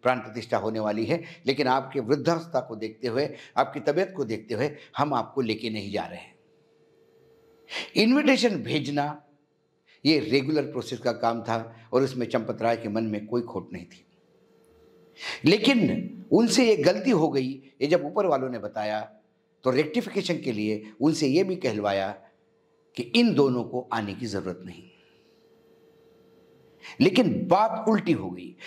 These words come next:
जैसा ही चंपत राय का ये वक्तव्य मार्केट में आया, पूरे कार्यकर्ताओं में एक रोष व्याप्त हुआ।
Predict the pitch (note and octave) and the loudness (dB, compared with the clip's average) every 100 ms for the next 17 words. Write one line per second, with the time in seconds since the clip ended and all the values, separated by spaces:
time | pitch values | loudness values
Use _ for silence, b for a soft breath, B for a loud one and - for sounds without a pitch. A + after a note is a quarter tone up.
0 | B D3 C3+ F#3 A3 A3 B3 A3+ A#3 C#4 | B -6 2 2 2 2 2 4 2 0
1 | A#3+ - G3+ F3 E3 F3 E3 D#3 C3 C3 | 0 -2 -2 0 2 2 -2 -4 -4 -2
2 | G3+ F#3+ F3+ C#3+ - A#2+ A2+ G#2 F#2+ F2+ | -4 -4 -2 -2 -2 -12 -10 -10 -10 -14
3 | F2+ _ _ _ _ _ _ _ _ _ | -20 _ _ _ _ _ _ _ _ _
4 | _ _ _ _ _ _ _ _ _ _ | _ _ _ _ _ _ _ _ _ _
5 | _ _ _ b b _ _ _ - B3+ | _ _ _ b b _ _ _ 2 6
6 | D4+ - - E3 F3 E3 C#3+ C#3 C3 B2+ | 6 4 4 2 2 2 2 2 0 0
7 | - - A2+ G2+ C#3+ - - F#2+ - F#2+ | -8 -10 -6 0 0 0 -6 -8 -10 -18
8 | - - | -18 -18